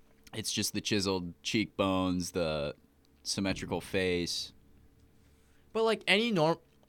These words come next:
Speaker 2: any person, like, in, like, if you pick out of a crowd, <clears throat> they, like, most of them will ha-, like, be under that definition too.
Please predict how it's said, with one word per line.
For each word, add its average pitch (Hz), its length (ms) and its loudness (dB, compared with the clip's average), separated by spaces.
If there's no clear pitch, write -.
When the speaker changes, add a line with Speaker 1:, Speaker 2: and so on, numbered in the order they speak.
Speaker 2:
any 214 200 4
person, 185 420 2
like, 147 240 0
in, 135 220 0
like, 123 220 2
if 117 140 -4
you 127 80 -6
pick 120 220 0
out 131 80 2
of 120 80 0
a 110 40 -2
crowd, 107 460 -2
<clears throat> - 600 -10
they, 131 320 0
like, 131 200 0
most 202 320 4
of 160 40 -2
them 156 120 4
will 110 120 2
ha-, 113 300 -2
like, 110 240 -2
be 113 260 -2
under 104 260 -2
that 95 160 -4
definition 92 500 -6
too. 104 240 -6